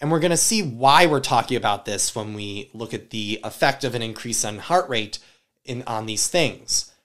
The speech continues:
So remember that inside the plasma membrane, we have the sodium potassium pump, which is going to drive a number of the processes that the cell uses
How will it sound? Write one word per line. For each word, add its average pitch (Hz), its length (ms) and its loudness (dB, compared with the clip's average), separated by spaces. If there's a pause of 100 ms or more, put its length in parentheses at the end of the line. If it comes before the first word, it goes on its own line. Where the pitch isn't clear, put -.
(480)
So - 200 0
remember 208 460 4
that 139 380 0
inside 196 440 4
the 160 60 0
plasma 131 360 0
membrane, 110 480 -4
we 110 100 -4
have 123 280 -6
the 120 40 -6
sodium 151 400 0
potassium 110 640 -4
pump, 95 320 -14 (380)
which 156 160 -4
is 151 120 -2
going 214 220 4
to 208 80 4
drive 127 500 4
a 113 100 -4
number 156 400 0
of 131 120 2
the 131 80 -6
processes 123 720 0
that 110 140 -6
the 110 60 -8
cell 104 320 0
uses 185 640 2